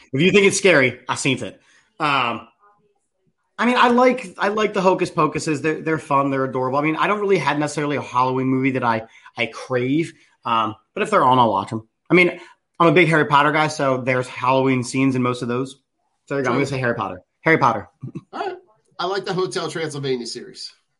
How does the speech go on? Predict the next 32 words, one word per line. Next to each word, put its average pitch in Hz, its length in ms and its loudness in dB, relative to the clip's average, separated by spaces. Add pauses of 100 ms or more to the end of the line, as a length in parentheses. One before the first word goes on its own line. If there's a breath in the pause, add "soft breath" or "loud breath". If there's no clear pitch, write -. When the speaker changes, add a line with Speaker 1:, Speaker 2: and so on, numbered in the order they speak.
(260)
Speaker 1:
Okay. 175 300 -2 (1120)
Speaker 2:
So. 120 300 -10 (720)
Speaker 1:
Yeah, 139 120 4
you, 135 260 2 (180)
<laughs> - 160 -20
you 165 120 2
can 185 100 4
tell 156 160 6
we're 139 80 6
dads. 120 300 2 (320 loud breath)
J-, 196 100 2
hold 190 200 2
on, 175 120 6
wait. 131 140 2
Put 233 140 4
Jason's 190 340 4
last 147 280 2
comment 120 300 2
up. 101 300 -10
Hold 147 200 -4
on. 95 140 -4
Speaker 2:
Hold 113 140 -14
on. 113 100 -20 (2500)
Speaker 1:
Jason 165 400 2
and 180 100 0
I 107 260 -2 (600)
have 131 240 -2
this 135 140 -2
debate 127 320 -2
frequently, 110 500 -8
and 117 120 -4
you, 127 220 -4